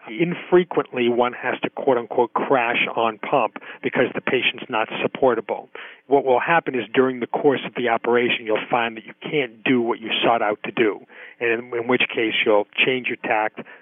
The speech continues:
you'll hook the patient up to the heart-lung machine and complete the operation on pump.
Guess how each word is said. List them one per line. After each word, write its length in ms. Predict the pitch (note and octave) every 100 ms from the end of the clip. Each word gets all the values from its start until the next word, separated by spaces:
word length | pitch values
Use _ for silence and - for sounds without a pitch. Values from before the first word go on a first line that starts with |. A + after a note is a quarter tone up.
| _
you'll 140 | B2+
hook 220 | - C3 -
the 60 |
patient 280 | - A#2+ C3
up 100 | A#2+
to 120 | -
the 80 | A2+
heart-lung 400 | A#2 A#2 A#2 G#2+
machine 320 | G#2 - A2+
and 80 | G#2
complete 380 | - G#2+ B2+ -
the 80 | A2
operation 480 | G#2+ A2+ G2+ - A2+
on 260 | G#2+ G2+
pump. 280 | - F#2+ F#2